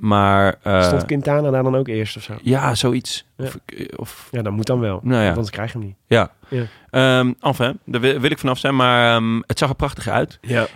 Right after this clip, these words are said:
Speaker 1: En hij haalde gewoon zo verschrikkelijk hard uit.
Speaker 2: Ja. Ja, was echt impressive.
Speaker 1: Mon Dieu.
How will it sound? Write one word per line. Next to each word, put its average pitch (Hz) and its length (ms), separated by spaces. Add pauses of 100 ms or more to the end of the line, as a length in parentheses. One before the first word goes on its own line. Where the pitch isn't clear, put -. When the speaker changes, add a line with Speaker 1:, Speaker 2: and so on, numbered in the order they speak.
(100)
Speaker 1:
En 113 380
hij 95 240
haalde 85 320
gewoon 85 260
zo 80 280
verschrikkelijk - 760
hard 80 200
uit. 82 360
Speaker 2:
Ja. 95 260 (300)
Ja, 117 160
was 113 140
echt 120 200
impressive. 117 580
Speaker 1:
Mon 110 200
Dieu. 98 360